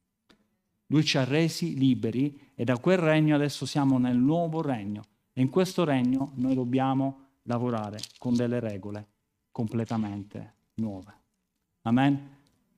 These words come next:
A volte vorrei riprendere il fogliettino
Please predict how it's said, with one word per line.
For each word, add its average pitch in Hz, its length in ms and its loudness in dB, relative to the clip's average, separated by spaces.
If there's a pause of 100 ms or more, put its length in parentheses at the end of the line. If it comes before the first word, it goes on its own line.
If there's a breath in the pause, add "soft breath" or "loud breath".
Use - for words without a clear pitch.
(260)
A 117 80 -6
volte 135 680 2
vorrei 135 340 2
riprendere 127 440 2
il 113 40 -8
fogliettino 120 720 -2